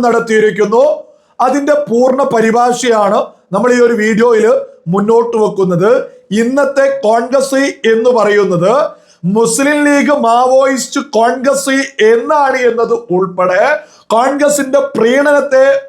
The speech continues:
ഉൾപ്പെടെ വോട്ട് ചോരിയെ ഉൾപ്പെടെ ഇലക്ഷൻ കമ്മീഷനുമായി ബന്ധപ്പെട്ട് അങ്ങനെ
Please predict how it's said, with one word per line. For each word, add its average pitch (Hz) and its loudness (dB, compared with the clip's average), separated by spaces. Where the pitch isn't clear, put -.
ഉൾപ്പെടെ 196 0
വോട്ട് 262 2
ചോരിയെ 277 2
ഉൾപ്പെടെ 202 0
ഇലക്ഷൻ 269 0
കമ്മീഷനുമായി 269 0
ബന്ധപ്പെട്ട് 202 -2
അങ്ങനെ 247 0